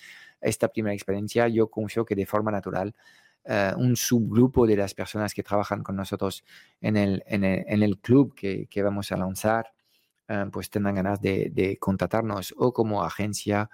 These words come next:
o como, em, mentorías. ¿Ok? A nivel del, del sistema de, de cash,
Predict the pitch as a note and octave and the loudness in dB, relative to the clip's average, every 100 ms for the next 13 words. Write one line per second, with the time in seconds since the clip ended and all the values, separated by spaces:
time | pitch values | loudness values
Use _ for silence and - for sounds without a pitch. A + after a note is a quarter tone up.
0 | - - _ _ A#2 A2 A2 F#2 F#2 F#2 | -18 -20 _ _ 4 4 4 0 2 2
1 | G2+ G#2 - F#2 F2 G1+ G1+ - - - | 0 -2 -4 -6 -6 -12 -16 -20 -20 -20
2 | - _ - _ - - G2 F#2 F2+ F2 | -20 _ -20 _ -8 2 4 4 2 2
3 | G2 - - - - _ - A2 E3 G#3+ | 2 -2 -10 -12 -12 _ -2 0 0 -2
4 | _ - - - - _ - C3 C#3 D3+ | _ -20 -20 -20 -20 _ -2 2 6 6
5 | C#3+ C#3 C3 B2+ B2 B2 A#2 A#2+ A2+ - | 8 6 6 4 2 2 4 2 2 -4
6 | - B2 A#2+ A2 G#2 G2+ G2+ - E3+ C#3+ | -2 0 2 4 4 2 0 2 0 0
7 | - | -6